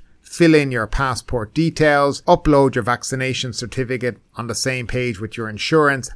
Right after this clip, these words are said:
and click send. It no longer will be going to hotels anymore. It'll be skipping the whole process. It'll be going straight to the Ministry of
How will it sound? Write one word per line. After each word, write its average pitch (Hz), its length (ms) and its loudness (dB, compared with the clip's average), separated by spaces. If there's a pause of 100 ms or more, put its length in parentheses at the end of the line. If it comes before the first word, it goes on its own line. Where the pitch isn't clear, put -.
and 117 140 -10
click - 260 -8
send. 107 420 -8 (240)
It 123 140 -4
no 143 160 2
longer 147 480 2
will 127 140 0
be 123 80 0
going 117 280 -4
to 104 140 -6
hotels 143 680 -2
anymore. 127 500 -4 (240)
It'll 117 140 -6
be 113 100 -4
skipping 131 440 -2
the 110 100 -2
whole 123 200 -2
process. 135 520 0
It'll 131 100 -2
be 127 140 -2
going 131 240 -6
straight 190 400 -2
to 135 100 -6
the 123 80 -4
Ministry 123 580 -6
of 101 280 -10